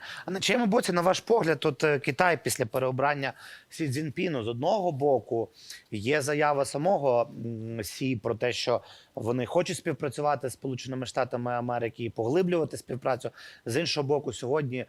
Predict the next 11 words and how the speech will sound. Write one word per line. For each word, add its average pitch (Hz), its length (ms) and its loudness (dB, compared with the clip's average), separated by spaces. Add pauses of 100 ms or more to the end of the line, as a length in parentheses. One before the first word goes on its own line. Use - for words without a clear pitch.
(400)
е, 113 420 4
міністр 123 320 -2
закордонних 143 600 2
справ 143 300 -2
Китаю 127 440 0
каже, 113 240 -2
що - 180 -4
і 113 80 0
з 104 60 0
Росією 175 480 0
буде 151 280 0